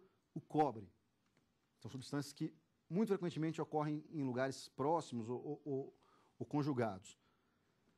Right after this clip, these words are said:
O que que eu faço? Eu posso tirar o cobre? Não. Nesse caso, você primeiro é obrigado a informar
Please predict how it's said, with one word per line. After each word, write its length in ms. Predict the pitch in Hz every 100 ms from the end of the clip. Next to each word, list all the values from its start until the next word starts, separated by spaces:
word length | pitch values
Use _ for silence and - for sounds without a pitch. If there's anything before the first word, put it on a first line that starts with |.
| _ _
O 40 |
que 80 | 247
que 60 | 233
eu 60 |
faço? 320 | 185 135 107
Eu 60 | 147
posso 260 | - 214 -
tirar 120 | 147
o 60 |
cobre? 400 | 131 180 170 107 92 _ _ _ _ _ _ _ _ _ -
Não. 400 | 120 143 131 98 _ _ _ _ _ _ _ _ _
Nesse 220 | - 151 -
caso, 260 | 165 160
você 140 | 151 147
primeiro 400 | 165 156 185 175
é 20 |
obrigado 460 | 147 123 139 147 -
a 60 |
informar 460 | 151 147 151 139 131